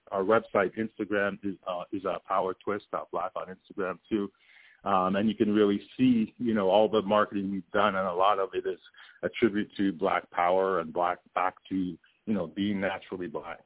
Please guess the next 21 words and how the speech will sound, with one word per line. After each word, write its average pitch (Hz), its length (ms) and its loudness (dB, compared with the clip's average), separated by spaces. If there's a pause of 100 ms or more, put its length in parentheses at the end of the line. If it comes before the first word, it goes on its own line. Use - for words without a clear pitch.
So 90 180 0
that's 127 260 4
kind 147 120 6
of 104 100 4
our 98 140 4
inspiration, 92 580 -6
you 85 60 -12
know, 87 280 -4
a 90 100 -2 (160)
tool 120 280 4
that 98 220 0
is, 98 140 -2 (600)
you 107 80 0
know, 104 80 6
and 98 80 4
that's 104 180 6
why 110 140 8
we 101 160 2
have 90 180 0
the 80 200 -6
Black 87 180 2